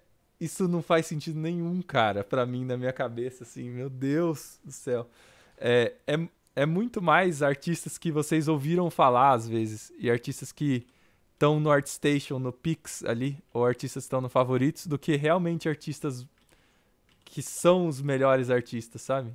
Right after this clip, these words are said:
Que você poderia achar. Sei lá, faz sentido o que eu tô falando? Eu não sei se,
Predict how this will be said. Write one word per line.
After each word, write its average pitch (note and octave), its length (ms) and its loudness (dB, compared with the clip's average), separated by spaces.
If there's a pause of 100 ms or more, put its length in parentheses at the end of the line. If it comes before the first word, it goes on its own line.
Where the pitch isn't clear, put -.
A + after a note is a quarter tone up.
(100)
Que B2+ 100 -8
você A2+ 480 -4 (160)
poderia A2+ 380 -2
achar. - 360 -4 (1600)
Sei C#3 300 -4
lá, A#2 320 0
faz C#3+ 220 -2
sentido D3 220 -8
o - 40 -6
que C3+ 60 -8
eu - 20 -8
tô A#2 80 -8
falando? C3 360 -6 (100)
Eu B2 340 -4
não C3 100 -14
sei C#3+ 200 -12
se, A#2 260 -14